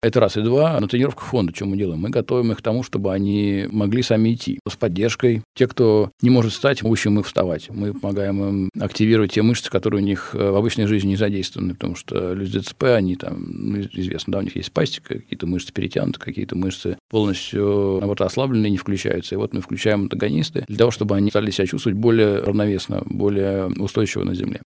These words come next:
И это помогает. У нас множество случаев ребят, которые начали с нами заниматься, и удивительное дело, мы не занимаемся медициной, да, то есть мы не терапия, там, ничего, но мы просто вот эти,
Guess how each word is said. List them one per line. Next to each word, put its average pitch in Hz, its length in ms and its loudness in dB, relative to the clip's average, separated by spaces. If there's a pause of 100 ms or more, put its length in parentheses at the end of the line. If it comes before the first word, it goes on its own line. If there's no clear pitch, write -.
И 120 60 4
это 123 120 2
помогает. 123 480 6
У 113 60 2
нас 107 280 0
множество 120 280 2
случаев 123 440 -2
ребят, 90 240 -4
которые 95 380 -2
начали - 400 -4
с - 80 -10
нами 92 160 2
заниматься, 101 560 0
и 98 560 -2 (100)
удивительное 104 460 0
дело, 104 220 4
мы 123 160 2
не 120 80 2
занимаемся 123 340 -2
медициной, 95 460 2
да, 85 60 -2
то 92 60 -2
есть - 160 -8
мы 95 160 0
не 92 100 2
терапия, 101 480 0
там, 85 180 -4
ничего, 90 260 0
но 90 160 -2
мы 92 100 0
просто - 280 -4
вот 95 260 -4
эти, 98 220 -4